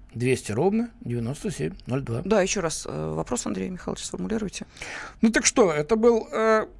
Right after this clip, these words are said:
Speaker 1: вскрик оппонентов или действительно признак нарастающей волны массового недовольства?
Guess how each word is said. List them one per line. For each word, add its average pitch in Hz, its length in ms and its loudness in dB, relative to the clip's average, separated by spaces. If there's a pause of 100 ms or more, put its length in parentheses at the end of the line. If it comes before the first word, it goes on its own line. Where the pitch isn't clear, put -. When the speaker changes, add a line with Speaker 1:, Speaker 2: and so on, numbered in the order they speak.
(360)
Speaker 1:
вскрик 226 400 2
оппонентов 220 840 2 (360)
или 131 160 0
действительно 165 400 2
признак 160 340 2
нарастающей 151 580 2
волны 160 280 4
массового 170 400 2
недовольства? 190 500 0